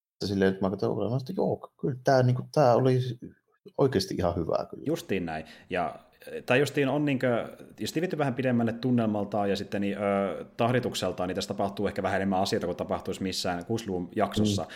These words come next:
Speaker 1: Ja sit
Speaker 2: Mut
Speaker 1: on nopeampi
Speaker 2: niin.
Speaker 1: tempoinen jo, koska animaatio, niin
Speaker 2: Koska animaatio, no tässä ei hyödy irti, nimenomaan mennään siihen samaan juttuun. Ja, ö, itse asiassa niin tuota, tällehän tuli myöskin niin jatko-osa, elikkä niin kaksituhatta seitsemäntoista julkaistiin semmonen leffa kuin Batman versus Two-Face,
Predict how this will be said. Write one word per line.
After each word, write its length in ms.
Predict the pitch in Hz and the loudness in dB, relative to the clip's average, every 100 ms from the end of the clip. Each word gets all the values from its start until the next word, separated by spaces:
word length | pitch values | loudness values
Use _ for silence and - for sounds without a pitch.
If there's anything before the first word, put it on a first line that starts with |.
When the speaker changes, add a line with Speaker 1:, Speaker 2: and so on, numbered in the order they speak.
| - | 2
Speaker 1:
Ja 80 | 101 | 4
sit 100 | 101 | 4
Speaker 2:
Mut 80 | 98 | 6
Speaker 1:
on 120 | 101 | 6
nopeampi 400 | 98 107 90 90 | 6 6 2 2
Speaker 2:
niin. 140 | - - | -6 -4
Speaker 1:
tempoinen 440 | 101 90 - - 67 | 0 2 0 -4 -2
jo, 260 | - - _ _ | -2 -4 _ _
koska 400 | - - - 92 | 0 2 6 6
animaatio, 560 | 90 82 - - 85 | 4 0 -4 -4 -6
niin 100 | 110 - - | -6 -12 -10
Speaker 2:
Koska 240 | 95 - | -8 -2
animaatio, 360 | 139 110 98 98 | 0 2 0 -2
no 80 | 113 | 0
tässä 200 | 165 185 | 0 0
ei 60 | |
hyödy 180 | 143 95 | 0 0
irti, 200 | 82 - | -2 -4
nimenomaan 380 | 107 123 85 76 | -2 -2 -2 -6
mennään 220 | 92 90 | -6 -6
siihen 140 | 92 90 | -6 -6
samaan 300 | 90 85 80 | -4 -4 -4
juttuun. 360 | - - 76 | -8 -10 -8
Ja, 120 | 80 - - - | -8 -10 -16 -2
ö, 260 | 95 92 87 | 0 2 0
itse 200 | 123 131 | -2 0
asiassa 340 | 131 147 127 107 | 0 0 -2 -4
niin 140 | 98 | -2
tuota, 360 | 101 98 98 90 | -2 0 0 0
tällehän 340 | 117 127 123 113 | 0 0 0 -2
tuli 220 | 139 131 | 0 0
myöskin 400 | 104 98 101 98 | -2 -4 -4 -2
niin 480 | 95 95 92 90 92 | -2 -2 -4 -4 -4
jatko-osa, 540 | 87 - 78 82 71 92 | -4 -4 -6 -4 -6 -4
elikkä 300 | 90 87 92 | -6 -4 -6
niin 200 | 90 87 | -4 -2
kaksituhatta 340 | 123 123 - | -2 -2 -2
seitsemäntoista 420 | 127 127 107 101 | -2 0 -4 -2
julkaistiin 380 | 98 104 - 95 | -4 -4 -4 -2
semmonen 280 | 104 101 98 | -2 0 0
leffa 240 | 98 101 | 0 -2
kuin 200 | 98 90 | -4 -2
Batman 300 | 120 120 104 | -2 0 -2
versus 220 | 90 98 | -2 -6
Two-Face, 640 | - 156 107 82 76 - | -4 -2 -2 -4 -8 -10